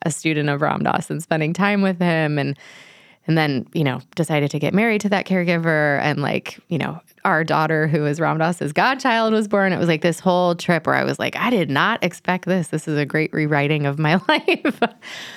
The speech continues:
But the reason I bring that up is because, um,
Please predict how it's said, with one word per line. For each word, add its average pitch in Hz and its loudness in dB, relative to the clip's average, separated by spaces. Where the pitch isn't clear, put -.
But 214 2
the 208 4
reason 226 2
I 208 2
bring 180 2
that 170 2
up 190 0
is 165 -2
because, 160 0
um, 147 0